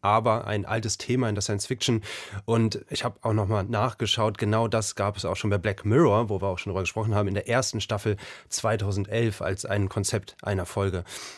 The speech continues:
Und dann gibt es auch noch die, so die Jugendlichen, die sind feedsüchtig und bekommen epileptische Anfälle, wenn sie offline gehen. Online hängen sie aber an, wie versteinert an Londoner Kanälen rum und schauen sich nur die Feeds an.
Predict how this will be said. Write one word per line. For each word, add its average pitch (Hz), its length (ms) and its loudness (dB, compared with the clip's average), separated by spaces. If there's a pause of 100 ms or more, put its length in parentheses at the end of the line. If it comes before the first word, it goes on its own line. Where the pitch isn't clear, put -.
(100)
Und 104 80 2
dann 117 120 4
gibt 123 160 2
es 110 60 0
auch 110 60 4
noch 98 120 0
die, 92 160 -2 (180)
so 107 120 -4
die 101 80 2
Jugendlichen, 117 560 4
die 117 60 2
sind 143 160 4
feedsüchtig 127 840 0
und 107 280 0
bekommen 110 260 -2
epileptische 107 540 -2
Anfälle, 110 400 0
wenn 107 120 2
sie 110 140 0
offline 110 420 0
gehen. 113 340 4 (400)
Online 123 480 4
hängen 131 200 2
sie 117 120 2
aber 104 240 0
an, 104 240 0 (160)
wie 120 80 0
versteinert 113 580 0
an 120 120 2
Londoner 110 400 4
Kanälen 117 720 2 (160)
rum 127 460 6
und 110 360 -2
schauen 123 200 -2
sich 104 100 -4
nur 123 100 2
die 110 80 0
Feeds - 380 -4
an. 123 200 2